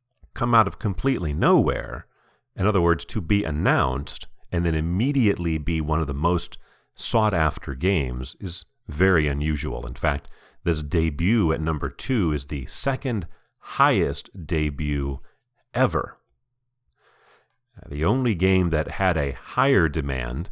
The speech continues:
when it was, uh, when it was first announced was Stronghold, way back in March and April of twenty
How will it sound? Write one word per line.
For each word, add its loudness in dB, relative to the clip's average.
when 0
it -2
was, -2
uh, -10
when -4
it -4
was -4
first 4
announced -2
was 0
Stronghold, -2
way 2
back 2
in -2
March 2
and -2
April 0
of -6
twenty -4